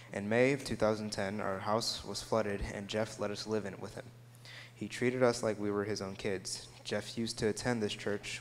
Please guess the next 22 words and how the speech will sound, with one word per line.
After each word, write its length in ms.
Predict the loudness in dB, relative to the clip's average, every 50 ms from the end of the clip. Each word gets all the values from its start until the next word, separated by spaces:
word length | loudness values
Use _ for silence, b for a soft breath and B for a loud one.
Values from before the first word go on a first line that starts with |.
| -8
but 140 | -8 -8 -6
due 120 | -8 -8
to 160 | -8 -8 -10 -10
some 160 | -10 -10 -8
things 360 | -4 -2 -2 -2 -2 -4 -4
he 100 | -2 0
was 180 | 0 0 0 0
dealing 380 | -2 -2 -2 -2 -2 -4 -4
with, 180 | -6 -8 -8 -12 -14 B B B B B B
he 120 | B 2
left. 400 | 4 4 4 2 0 -6 -14 -16 -18 -20 -20 -20 -20 -12 -8
My 100 | -6 -4
mother 320 | 0 2 2 4 4 2 2
and 120 | 0 -2
Jeff 420 | -2 -4 -4 -4 -4 -8 -12 -10 -6
got 180 | -4 -4 -2 -2
married 400 | -2 -2 0 0 0 0 -2 -4
in 120 | -6 -6
February 400 | -4 -4 -4 -2 0 0 0 0
two 100 | -2 -4
thousand 340 | -4 -2 -2 -2 -2 -6 -8
eleven, 380 | -6 -6 -6 -6 -6 -8 -10